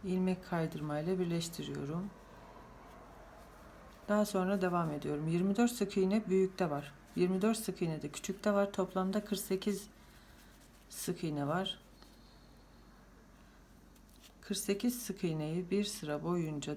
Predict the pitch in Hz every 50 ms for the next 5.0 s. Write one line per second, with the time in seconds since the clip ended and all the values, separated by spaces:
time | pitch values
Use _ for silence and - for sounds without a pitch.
0 | - - 170 175 185 190 196 202 208 208 208 - - - - - - - - -
1 | - - - - - - - - - - - - - - - - - - - -
2 | - - - - 151 147 147 147 147 139 135 123 120 - - - - - - -
3 | - - - - - - - - - - - - - - - - - - - -
4 | - - - 147 143 - - - 170 180 175 160 151 151 151 147 151 143 139 139